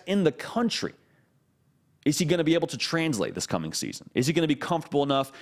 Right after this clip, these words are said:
and able to do the things you're asking him to do in twenty twenty-three? And I think what it comes down to is the standards that Alabama and Georgia has, is Texas able to replicate that and kinda have their own version of that?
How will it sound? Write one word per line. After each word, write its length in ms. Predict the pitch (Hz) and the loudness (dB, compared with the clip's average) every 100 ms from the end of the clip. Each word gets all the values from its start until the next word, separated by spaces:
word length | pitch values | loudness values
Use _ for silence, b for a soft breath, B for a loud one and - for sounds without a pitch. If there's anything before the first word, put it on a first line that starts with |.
| B | B
and 100 | 120 | 0
able 220 | 139 156 | 2 2
to 80 | 131 | 0
do 100 | 143 | 0
the 80 | 131 | 2
things 220 | 156 127 | 2 2
you're 100 | 143 | 2
asking 380 | 120 147 - 139 | 2 -2 0 0
him 60 | |
to 80 | 110 | 2
do 180 | 98 90 | 2 0
in 80 | 92 | -2
twenty 260 | - 104 | -2 -2
twenty-three? 540 | 90 98 73 - 92 - _ b b b b b b b | -2 -4 -6 -4 -6 -6 _ b b b b b b b
And 100 | 143 | 0
I 60 | 156 | 2
think 180 | 247 | 2
what 120 | 180 156 | 4 2
it 80 | |
comes 220 | - 156 113 | 2 2 4
down 260 | 160 202 | 4 4
to 160 | - 143 | 2 4
is 200 | 135 127 B B | 4 0 B B
the 80 | 127 | -2
standards 460 | - 165 170 151 | 0 0 2 2
that 160 | 123 - | 2 2
Alabama 480 | 120 151 143 147 131 | 2 2 2 2 2
and 160 | 110 | 0
Georgia 400 | 101 143 190 131 | 2 4 4 2
has, 340 | 101 95 98 104 | 2 0 0 0
is 160 | 127 | 0
Texas 400 | - 180 175 143 | 0 0 0 0
able 240 | - 156 143 | 2 2 2
to 100 | 113 | 0
replicate 560 | 101 135 160 170 160 | 2 2 0 -2 0
that 140 | 170 160 | 0 0
and 120 | 120 | 0
kinda 200 | 143 131 | 0 0
have 300 | 131 139 135 | 0 0 2
their 200 | 131 120 | 2 2
own 200 | 139 120 | 2 2
version 320 | 98 90 - | 2 0 -4
of 100 | 69 | -6
that? 220 | - - | -6 -8